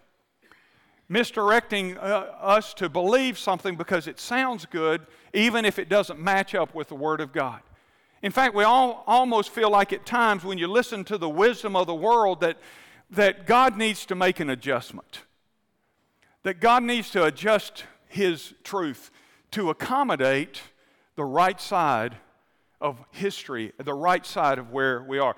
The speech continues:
This is demonic. It is a part of the scheme. It is a part of the agenda of the devil himself. And the, uh, any advice, any kind of wisdom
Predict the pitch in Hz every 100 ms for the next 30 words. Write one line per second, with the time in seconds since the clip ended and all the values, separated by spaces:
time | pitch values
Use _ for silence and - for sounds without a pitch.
0 | - - 180 262 277 220 202 190 196 170
1 | 131 208 233 240 214 - 202 233 226 185
2 | 156 147 - _ 156 - - 214 233 262
3 | 185 160 156 - 202 208 208 185 185 185
4 | 151 - _ 147 175 175 170 131 185 214
5 | 240 262 254 185 185 190 - - _ 170
6 | 170 202 220 233 202 - 220 143 123 190
7 | 190 165 190 160 - - 190 220 247 285
8 | 294 196 196 196 143 143 - - - _
9 | _ _ _ _ _ _ - 240 294 -
10 | 254 240 202 160 196 196 180 123 95